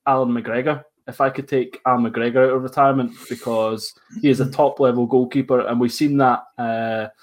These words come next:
last week, uh, as Rangers, you know, um, played Slavia Prague, that save that was just incredible, the fact that he's still got that. So, yeah, I would go Alan McGregor, um, to, to secure that goalkeeping spot.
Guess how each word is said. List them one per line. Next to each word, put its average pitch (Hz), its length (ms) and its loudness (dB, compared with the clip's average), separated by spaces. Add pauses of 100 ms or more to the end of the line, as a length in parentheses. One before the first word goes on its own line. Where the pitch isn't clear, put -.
(260)
last 123 260 2
week, 135 320 -4 (160)
uh, 117 380 -6
as 120 120 -6
Rangers, 123 560 -2
you 123 60 -8
know, 107 240 -10 (120)
um, 113 500 -8 (340)
played 131 180 0
Slavia 120 360 0
Prague, 127 380 2
that 120 180 -2
save 127 380 2
that 120 180 -4
was 117 180 -4
just - 340 -12 (420)
incredible, 135 600 2
the 123 80 -2
fact - 240 -2
that 127 80 -4
he's 123 160 -6
still 127 220 0
got 127 280 2
that. 131 300 -2
So, 117 300 0
yeah, 123 200 2
I 120 60 4
would 127 220 0
go 120 340 0 (320)
Alan 127 260 2
McGregor, 120 460 -2 (140)
um, 113 580 -8 (960)
to, 131 140 -2
to 123 160 -6
secure 131 340 0
that 123 200 2
goalkeeping 127 480 0
spot. 123 400 -2